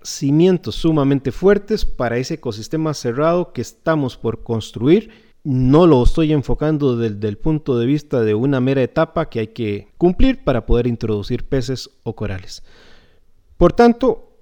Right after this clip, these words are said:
lo que queremos es que en el tiempo, por más carga biológica que le vayamos a poner, no nos colapse el acuario.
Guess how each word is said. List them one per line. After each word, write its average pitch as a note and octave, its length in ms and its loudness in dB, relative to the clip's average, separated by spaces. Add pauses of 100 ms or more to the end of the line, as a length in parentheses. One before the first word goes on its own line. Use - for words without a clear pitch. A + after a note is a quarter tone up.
(140)
lo C#3 300 0
que C#3 120 -8
queremos G3+ 460 2
es - 360 -8 (640)
que D3 160 -2
en C#3+ 120 0
el B2+ 100 -6
tiempo, F3+ 460 -4 (460)
por A#2+ 160 -8
más D#3 200 -4
carga D#3+ 360 0
biológica B2+ 500 2
que - 140 -4
le A2 60 0
vayamos C3+ 340 0
a A#2 120 -8
poner, E3 280 0 (200)
no B2+ 320 0
nos B2 260 -2
colapse A#2+ 640 -4
el A2 140 -8
acuario. F#2+ 440 -14